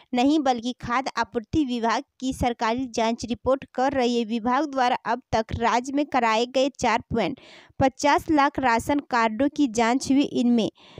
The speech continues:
दो पॉइंट साठ लाख राशन कार्ड फर्जी मिले हैं। इन राशन कार्ड को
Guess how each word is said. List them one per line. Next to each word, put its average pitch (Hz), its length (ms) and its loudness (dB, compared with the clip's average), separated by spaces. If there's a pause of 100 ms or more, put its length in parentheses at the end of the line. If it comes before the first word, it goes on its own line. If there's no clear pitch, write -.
(180)
दो 254 260 6
पॉइंट 285 580 2
साठ 262 400 2
लाख 254 280 2
राशन 240 400 0
कार्ड 247 420 -2
फर्जी 240 440 0
मिले 254 300 4
हैं। 294 320 4
इन 285 220 2
राशन 254 480 0
कार्ड 247 360 -2
को 294 180 2